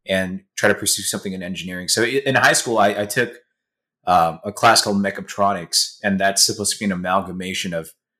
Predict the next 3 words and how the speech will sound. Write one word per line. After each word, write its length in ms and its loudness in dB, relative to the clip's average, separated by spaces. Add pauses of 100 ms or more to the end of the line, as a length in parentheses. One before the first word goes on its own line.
(280)
different 520 4 (280)
engineering 540 -2
courses. 720 -4